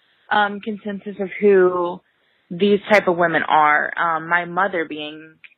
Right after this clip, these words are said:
in that category, who recently has proudly declared to me she is not a feminist. Um, even after I tried to explain to her what it was,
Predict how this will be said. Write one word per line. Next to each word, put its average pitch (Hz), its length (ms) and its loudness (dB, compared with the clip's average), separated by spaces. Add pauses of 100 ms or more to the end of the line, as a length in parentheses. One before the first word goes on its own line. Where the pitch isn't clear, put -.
in 175 100 -12
that 165 200 -2
category, 156 800 -6 (400)
who 196 120 -2
recently 180 520 -4
has 170 400 -4 (140)
proudly 156 360 2
declared 151 340 -8
to 151 60 -10
me 151 160 -14 (100)
she 185 60 -8
is 151 140 -10
not 160 200 -4
a 160 100 -16
feminist. 202 400 -8 (920)
Um, 190 760 -2 (500)
even 220 240 -4
after 175 440 0
I 151 640 -2 (240)
tried 151 440 -2 (140)
to 156 500 -6 (720)
explain 277 440 -6
to 277 100 -2
her 254 360 0
what 196 240 0
it 180 140 0
was, 165 560 0